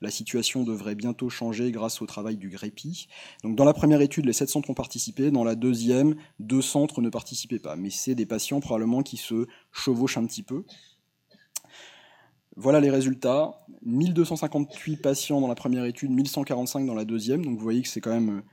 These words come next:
autre chose que les six premières qui incluaient entre cent et deux cent soixante-dix patients.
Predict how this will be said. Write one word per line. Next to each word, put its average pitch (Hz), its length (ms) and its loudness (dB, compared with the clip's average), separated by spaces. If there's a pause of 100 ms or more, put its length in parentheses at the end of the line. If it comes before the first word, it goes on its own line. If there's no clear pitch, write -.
(140)
autre 123 180 -4
chose 143 280 4
que 123 100 -2
les 110 80 2
six - 140 -4
premières 131 440 2
qui - 140 -8
incluaient 120 440 0
entre 113 420 -4
cent 131 400 0
et 110 80 -2
deux 107 100 -4
cent 117 120 -8
soixante-dix 107 400 -8
patients. 131 460 -8